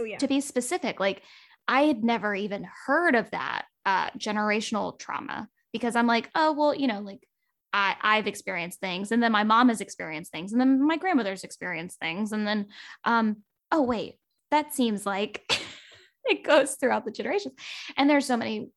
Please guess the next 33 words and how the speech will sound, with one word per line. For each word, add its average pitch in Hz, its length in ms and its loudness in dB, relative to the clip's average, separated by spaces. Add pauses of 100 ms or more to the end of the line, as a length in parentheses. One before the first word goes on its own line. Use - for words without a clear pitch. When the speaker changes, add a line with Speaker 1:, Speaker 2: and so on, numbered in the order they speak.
Speaker 2:
weird 214 340 -4
parallels, 277 640 2
and 208 260 -2 (1040)
I 247 60 -2
hate 285 320 0
that, 185 180 -2 (420)
but 233 80 2
I 233 120 6
also 247 580 2 (220)
love 240 200 0
it 240 120 0
because 233 240 -4
I 233 80 0
think 247 180 2
that - 240 -6
you 226 100 -4
and 220 80 -2
I 202 60 0
are 202 80 -8
both 269 220 2
in 254 80 4
a 233 40 0
generation 202 580 -6
where 185 360 -6 (300)
we 208 360 -4
are 190 220 -6
more 214 220 -2
prone 190 400 -6 (100)
to 190 300 -8 (100)
being 196 240 -8
okay - 320 -10
with, - 180 -8
like, - 280 -8